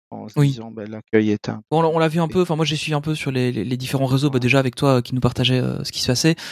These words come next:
Speaker 2: Et puis, j'ai suivi un peu sur les, les, les réseaux sociaux. Au final, c'est, pff, enfin, voilà, quoi. C'est tout, tout le monde avait à peu près la même idée, enfin, la, la, la même vision, euh, du truc, c'est que, euh, c'était pas une
Speaker 1: Et je, je vais
Speaker 2: réouverture,
Speaker 1: dire,
Speaker 2: euh.
Speaker 1: c'est que si,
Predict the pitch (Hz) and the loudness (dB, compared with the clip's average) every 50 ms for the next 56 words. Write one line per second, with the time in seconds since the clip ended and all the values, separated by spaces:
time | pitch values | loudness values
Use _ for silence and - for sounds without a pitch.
0 | - - - _ - 123 139 139 135 127 - 147 139 135 127 - 143 143 - - | -14 -16 -6 _ 0 0 2 2 2 0 0 2 4 4 4 4 2 0 2 0
1 | 127 123 123 123 113 117 117 123 - 127 131 127 123 123 120 - - 147 127 120 | 0 2 2 2 2 2 0 0 0 2 2 2 2 2 0 0 2 2 0 2
2 | - 139 143 139 - - 127 120 120 - - - - - _ - - - - - | 0 0 0 0 2 0 0 0 -2 -4 -6 -12 -16 -16 _ -20 -20 -20 -20 -20
3 | - - - - - _ - 120 131 143 131 - 117 - - - 120 120 117 - | -20 -20 -20 -20 -20 _ 2 4 4 6 4 2 0 -4 -6 -2 0 0 0 0
4 | - - - - 135 139 143 135 123 123 113 117 123 - - 131 123 120 120 120 | -4 -8 -8 -6 -4 -2 0 2 2 2 2 2 2 0 0 0 2 2 2 0
5 | 123 143 139 123 - - 123 120 120 120 110 90 117 123 123 120 123 117 123 120 | 0 0 -2 0 0 0 0 0 0 0 0 0 0 2 2 2 2 2 0 0
6 | 123 139 135 127 120 120 117 117 120 - - 151 - - 127 - - 127 127 131 | 0 0 0 2 0 0 0 -2 -4 -4 -4 -4 -4 -4 -6 -4 -2 -2 0 0
7 | 127 - - - - - - - - - - - _ _ _ _ _ _ _ _ | 0 0 -2 -2 -4 -4 -6 -8 -10 -14 -16 -18 _ _ _ _ _ _ _ _
8 | - 139 - - - _ 139 135 131 123 - 135 123 123 127 123 131 123 135 139 | -8 -2 -2 -2 -2 _ 2 2 2 2 2 0 0 0 0 0 0 0 2 2
9 | 143 139 165 - - - 156 143 - - - - 165 | 2 2 2 0 2 2 0 0 2 0 -2 -4 -4